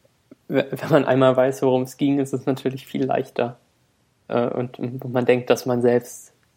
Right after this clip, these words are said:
viel schneller hätte drauf kommen müssen. Aber das ist ja eigentlich das Schöne an solchen Rätseln, dass man hin und her probiert und es dann irgendwann rausfindet.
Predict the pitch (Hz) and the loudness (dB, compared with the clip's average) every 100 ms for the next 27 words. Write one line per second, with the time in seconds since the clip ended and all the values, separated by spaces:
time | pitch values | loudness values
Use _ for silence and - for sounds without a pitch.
0 | _ _ _ - 160 143 - 131 123 117 | _ _ _ -2 2 2 4 4 4 2
1 | 135 131 131 127 - 127 131 127 135 131 | -2 2 2 2 -4 -6 -4 -4 -6 -6
2 | - - - _ - 131 123 127 131 127 | -14 -20 -20 _ -4 -2 0 0 0 -2
3 | 127 - - 123 127 135 135 147 131 123 | -2 -2 0 0 2 -2 0 2 2 0
4 | 120 - 131 131 123 - 123 127 _ _ | -2 -4 -6 -6 -6 -6 -6 -8 _ _
5 | _ - - 120 120 135 - _ _ _ | _ -20 -6 -4 -4 -6 -12 _ _ _
6 | _ _ 131 135 127 123 120 131 123 117 | _ _ 0 0 4 2 4 2 2 0
7 | - 120 - 123 123 127 123 120 123 - | 0 -6 -4 -4 -4 -6 -4 -6 -6 -8
8 | 123 | -10